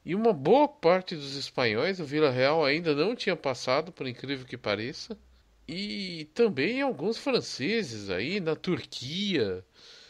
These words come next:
na China. Finalmente ele consegui-, a gente conseguiu se livrar dele, né? É um cara que não só dentro de campo, que ele não, que ele não deu muito certo,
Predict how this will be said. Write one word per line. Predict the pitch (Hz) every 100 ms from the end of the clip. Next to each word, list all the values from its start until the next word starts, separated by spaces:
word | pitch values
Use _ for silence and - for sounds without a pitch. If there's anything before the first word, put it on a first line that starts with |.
| _ -
na | 160
China. | 160 - - 143 202 220 147 117 -
Finalmente | - 311 339 233 196 233 269
ele | 254
consegui-, | - 269 - 233 _ - - _ _ _ -
a | 156
gente | 180 208
conseguiu | - 233 240 170 208
se | 202 233
livrar | 220 147 208
dele, | 151 147 131
né? | 101 156 180
É | - -
um | 202
cara | - 247 262
que | - 240
não | 202 285 302
só | - 175 160 139 117 - - - - _
dentro | 127 165 185 156
de | 127
campo, | - - 196 214 - 104 _ _ _
que | -
ele | 131 127 120
não, | 113 113 107 101 98 - _ -
que |
ele | 143 135
não | 127 117
deu | 120
muito | 117 113 -
certo, | - 165 214 -